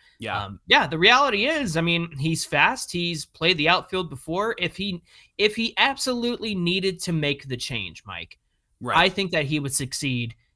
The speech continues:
Speaker 2: at any position on the field. Maybe not catcher. He'd be a really tall catcher.
Speaker 1: <laughs>
Speaker 2: But, <laughs> but,
Speaker 1: Yeah.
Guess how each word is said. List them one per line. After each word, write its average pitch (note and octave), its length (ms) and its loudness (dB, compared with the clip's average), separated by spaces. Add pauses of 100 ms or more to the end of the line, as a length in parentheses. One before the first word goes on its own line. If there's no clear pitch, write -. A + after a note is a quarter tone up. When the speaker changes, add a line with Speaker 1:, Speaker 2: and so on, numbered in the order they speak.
(140)
Speaker 2:
at C#3+ 200 -2
any F3 220 2
position B2+ 720 -4 (360)
on C3 200 -2
the B2+ 60 -4
field. A#2 340 -6
Maybe D#3+ 200 0
not D3+ 220 0
catcher. D3 360 -4
He'd D3+ 160 -6
be D3 80 -8
a A#2 60 -8
really A2 260 -8
tall A2+ 260 -10
catcher. - 360 -12 (180)
Speaker 1:
<laughs> - 180 2
Speaker 2:
But, F3 180 8 (160)
<laughs> - 600 2
but, G3 340 6 (300)
Speaker 1:
Yeah. E3+ 140 8